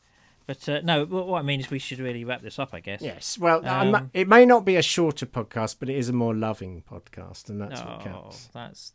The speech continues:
Speaker 1: that, yeah, that should
Speaker 2: Hmm.
Speaker 1: be our strapline.
Speaker 2: Thank you.
Speaker 1: Mid-Faith Crisis, a more loving podcast.
Speaker 2: I love you, man.
Speaker 1: Oh, I love you.
Speaker 2: <laughs> Love the listeners. Thank you for listening.
Speaker 1: Uh, well, most of them. Uh, thank you very much for listening. Thank you to everyone who writes in.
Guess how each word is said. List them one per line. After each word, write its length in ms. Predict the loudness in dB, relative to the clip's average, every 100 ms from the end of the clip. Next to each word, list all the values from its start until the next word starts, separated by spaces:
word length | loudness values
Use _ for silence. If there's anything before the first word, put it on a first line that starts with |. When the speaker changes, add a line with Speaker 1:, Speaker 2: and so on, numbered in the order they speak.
| -12
Speaker 1:
that, 240 | -10 -12 _ _
yeah, 340 | -12 -10 -10 -8
that 280 | -8 -8 -8
should 160 | -4 -4
Speaker 2:
Hmm. 60 |
Speaker 1:
be 80 | -4
our 120 | -8
strapline. 580 | -10 -12 -12 -12 -12 -14 _ -6
Speaker 2:
Thank 260 | -2 -2
you. 100 | -4
Speaker 1:
Mid-Faith 320 | -8 -6 -10 -8
Crisis, 320 | -12 -12 -12
a 60 | -6
more 240 | -4 -2
loving 420 | -2 -4 -8 -12
podcast. 680 | -12 -14 -14 -18 -20 -20 -16 -4
Speaker 2:
I 80 | 2
love 220 | 2 2
you, 100 | -2
man. 260 | -2 -4 -6 _ -20 _ _
Speaker 1:
Oh, 140 | -16 -12
I 280 | -6 -6 -4
love 260 | -6 -8
you. 240 | -10 -10 -14 _ _ _
Speaker 2:
<laughs> 1500 | -12 -10 -12 -12 -10 -12 -12 -14 -16 -16 _ _ -20 -14 0
Love 200 | 0 2
the 80 | 2
listeners. 640 | 2 2 -2 -4 -6 -12 _ _ _
Thank 240 | -4 -2 -2
you 60 | -2
for 100 | 0
listening. 440 | -2 -4 -8 -10
Speaker 1:
Uh, 500 | -14 -20 -20 -18 -12
well, 100 | -10
most 340 | -10 -12 -14
of 140 | -20 -20
them. 100 | -20 -20 _ _ _ _ _
Uh, 160 | -6 -4
thank 260 | -4 -4
you 60 | -4
very 220 | -2 -2
much 220 | -2 -6
for 100 | -8
listening. 380 | -8 -8 -10 -10
Thank 300 | -10 -10 -8
you 80 | -10
to 180 | -8 -6
everyone 360 | -6 -6 -6 -4
who 140 | -6
writes 400 | -4 -6 -8 -8
in. 300 | -8 -8